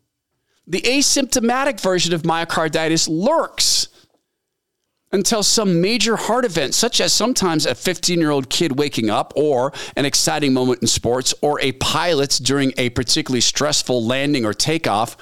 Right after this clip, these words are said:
or doctors and nurses dying in record numbers in Canada, Ontario, and, and Toronto, specifically seeing a whole number of doctors and nurses dropping dead.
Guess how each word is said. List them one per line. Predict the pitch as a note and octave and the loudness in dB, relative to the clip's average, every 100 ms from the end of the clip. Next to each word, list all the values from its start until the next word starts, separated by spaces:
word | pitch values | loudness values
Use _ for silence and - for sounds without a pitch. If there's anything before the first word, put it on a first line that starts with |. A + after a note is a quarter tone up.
| - - - - | -14 -14 -14 -2
or | D#3+ F#3 D#3+ D3+ | 2 2 2 0
doctors | A#2 A2 D#3+ F3+ - C#3+ - | -2 0 0 0 -2 0 0
and | C3+ A#2+ | 2 2
nurses | E3+ F3 C3 A2 | 2 2 0 0
dying | G2 B2 C3 D3+ | -2 -2 0 0
in | C3 A#2 | 0 0
record | C#3 C#3 A#2+ | 0 -2 -2
numbers | B2 B2 A2+ | 0 0 0
in | - A2+ | 0 -2
Canada, | - - C3+ D3 A2+ A2 | -2 -2 0 0 0 -2
Ontario, | - A2+ - B2 C#3+ C3+ A2+ A2 | 0 0 0 -2 0 0 0 0
and, | A#2 A2 | -2 -2
and | A#2 G2 | -4 -2
Toronto, | - G2+ A#2 D#3+ B2+ G2+ G#2 - - | -2 0 0 0 0 0 -2 -8 -6
specifically | - - A#2+ - F#3 F#3 C3+ A#2 | -4 -2 0 0 0 -2 0 0
seeing | - A#2+ A2 | 2 2 0
a | |
whole | F#2+ - C3 B2 B2 | 0 0 2 2 2
number | A#2 A#2+ A2 | 2 0 0
of | G#2 F#2+ | -2 -2
doctors | A#2 A2+ A2 G#2 | -2 0 0 0
and | G#2+ | 0
nurses | G2+ G2 - F2+ | 0 0 0 0
dropping | - G2 D#2 - E2+ | 0 0 0 -2 -4
dead. | D2+ E2+ C#2+ B2 A3+ | -2 -2 -2 -2 -6